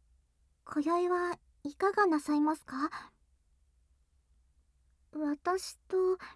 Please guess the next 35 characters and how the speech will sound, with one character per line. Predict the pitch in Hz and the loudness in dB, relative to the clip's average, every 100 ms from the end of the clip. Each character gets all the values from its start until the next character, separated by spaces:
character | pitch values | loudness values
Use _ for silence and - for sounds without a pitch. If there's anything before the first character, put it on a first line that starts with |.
| _ _ _ _ _ _ _ _ _ _ - | _ _ _ _ _ _ _ _ _ _ -4
エ | 370 | -2
ッ | 415 - | -2 -4
チ | - 330 262 | 0 2 2
し | - 302 | -2 -2
ま | 302 339 | -2 -2
す | - | -6
か？ | 262 202 - - - _ _ _ _ _ _ _ _ _ _ _ _ _ _ _ _ _ - - - _ _ _ _ _ _ | -8 -6 -8 -14 -20 _ _ _ _ _ _ _ _ _ _ _ _ _ _ _ _ _ -18 -18 -20 _ _ _ _ _ _
私 | 294 294 381 - 403 | -8 0 0 2 2
は、 | 415 - - _ _ _ _ _ _ - | 2 0 -14 _ _ _ _ _ _ -2
主 | 349 466 415 392 | 4 4 4 2
様 | 302 269 | 2 4
の | 262 | 4
も | 269 277 | 4 4
の | 311 | 2
で | 349 | 0
す | 359 | -2
か | - 254 | -6 -10
ら、 | 240 226 - _ _ _ _ _ _ _ _ _ _ _ | -10 -14 -20 _ _ _ _ _ _ _ _ _ _ _
主 | 294 330 349 339 | 0 2 2 0
様 | 302 262 226 | 0 0 2
の | 220 | 2
性 | 226 302 320 | 0 2 2
欲 | 339 - - | 2 -4 -2
処 | 381 | 2
理 | 381 | 4
を | 311 | 2
す | - | -2
る | 262 | -6
責 | 262 320 370 | -6 -2 2
務 | 359 302 | 2 2
が | 247 | 0
あ | 262 | -2
り | |
ま | 285 320 | -2 -2
す。 | - | -6